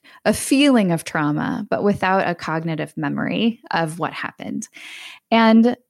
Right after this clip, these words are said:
in some situations, psychedelic work can bring a story to that emotion. Have you observed that? What do you think about that?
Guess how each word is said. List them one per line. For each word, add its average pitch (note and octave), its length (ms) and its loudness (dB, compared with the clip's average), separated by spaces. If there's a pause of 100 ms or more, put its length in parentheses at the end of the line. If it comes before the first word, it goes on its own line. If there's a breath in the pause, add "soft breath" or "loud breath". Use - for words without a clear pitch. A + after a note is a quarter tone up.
(420)
in A#3 240 6
some D4 300 4
situations, F3 1120 -2 (280)
psychedelic F#3+ 680 0
work E3+ 580 -2 (1040 soft breath)
can F3 840 0 (260)
bring G#3 480 2
a F3+ 140 2
story E3+ 800 0 (200)
to F#3 340 2
that E3 260 -2
emotion. D#3+ 760 -2 (500 loud breath)
Have B3+ 200 0
you B3+ 140 8
observed C#4 460 2
that? C#4+ 340 4
What B3 80 2
do B3+ 60 6
you B3 80 6
think A#3+ 220 4
about A3+ 280 -2
that? G#3+ 400 -8